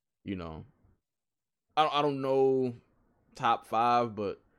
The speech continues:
just a guy who I think could stick around. Like, I think he has a good enough skill set, and if he just made some improvements, like, he could just be just one of those guys that's on a card, and, you know, when he fights,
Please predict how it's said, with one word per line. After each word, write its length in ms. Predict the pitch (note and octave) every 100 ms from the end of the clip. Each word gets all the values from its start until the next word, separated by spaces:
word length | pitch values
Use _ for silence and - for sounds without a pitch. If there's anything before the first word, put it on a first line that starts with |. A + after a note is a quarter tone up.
| _ -
just 140 | G#3+
a 40 |
guy 220 | E3 E3 E3
who 80 |
I 60 | D3+
think 240 | - C3+ A#2
could 140 | A#2+
stick 240 | - A2+
around. 320 | D#2 D#2 G1+ -
Like, 140 | G2+ G#2
I 60 |
think 180 | G2+ A2+
he 60 | A2
has 140 | G2
a 60 | F2+
good 200 | G2 F#2+
enough 240 | F#2+ F2+
skill 240 | - G2 F2+
set, 220 | F#2 F2+
and 100 | D#2
if 80 | F2+
he 80 |
just 140 | F2+ F2+
made 200 | F2+ F2+
some 120 | F2
improvements, 560 | E2 F#2+ F#2 F2+ - -
like, 180 | D#2+ - _ _ _ _ _ _ _
he 140 | - B2+
could 80 | B2
just 120 | A2+
be 100 | A#2
just 160 | A2 G#2+
one 220 | F#2+ G#2+
of 80 | G2+
those 240 | G2+ F#2+
guys 320 | F#2 G2 F#2+
that's 140 | F2+ -
on 180 | G2 F#2+
a 40 |
card, 380 | - F#2+ F#2+ F2+
and, 140 | E2+
you 60 | F2+
know, 160 | F2+
when 160 | F2+ F2+
he 140 | G2+ G2
fights, 580 | F#2+ F#2 F2 - -